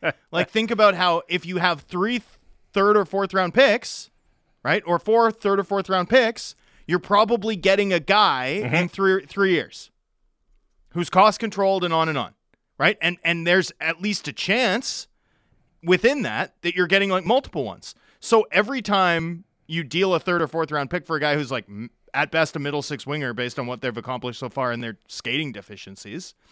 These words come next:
Speaker 1: you're losing the ability to, like, cobble together, you know, to go back to our Zord talk, like, the Megazord one player, <laughs> you know, which you need, which you can build if you accrue those picks, right? That, that, that's the way to think about it.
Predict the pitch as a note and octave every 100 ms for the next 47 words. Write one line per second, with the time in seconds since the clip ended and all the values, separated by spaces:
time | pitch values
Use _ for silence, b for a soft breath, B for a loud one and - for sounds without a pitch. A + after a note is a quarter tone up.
0 | b b b b b C#3 D#3 C#3+ G3 F#3
1 | G3+ F3+ D#3+ F3 F3+ E3 D3+ C3+ - -
2 | E3 E3 F3 D3 C#3 D3 D3+ A2 G#2+ C3+
3 | _ _ _ - _ _ A#2+ A#2 G#2+ -
4 | C3+ C#3 C#3 C#3 E3 C#3 A#2+ G#2 B2+ G3
5 | - G2 G2 D#3 - C3 C3 D3 D#3+ D#3+
6 | D#3+ C3+ D#3+ D#3 C#3+ D3 D3+ C#3+ F3 F3+
7 | A2 B2+ G3 _ _ _ _ _ - C3+
8 | - C4 - A#3 G3+ C#4+ A#3 G#3 A3 G#3+
9 | A3 G#3+ b b F3 G3 G3+ G#3 D#3+ B3
10 | D#4 G#3 C#4 D#4 - _ _ _ F3 E3+
11 | G3 F#3 G#3 G#3 F#3 D#3+ B2+ F2 - -
12 | - - E3 G3+ G#3 - G#3 G#3+ - B3+
13 | C4+ D4+ C4+ A3 B3 G#3+ B2 E2+